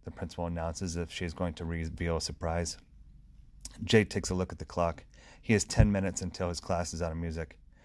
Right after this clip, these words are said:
He still has to use the bathroom, get a signature,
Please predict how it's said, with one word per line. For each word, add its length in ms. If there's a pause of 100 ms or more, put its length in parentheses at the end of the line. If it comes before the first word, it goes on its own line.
(180)
He 140
still 260
has 160
to 80
use 140
the 60
bathroom, 520 (220)
get 140
a 40
signature, 560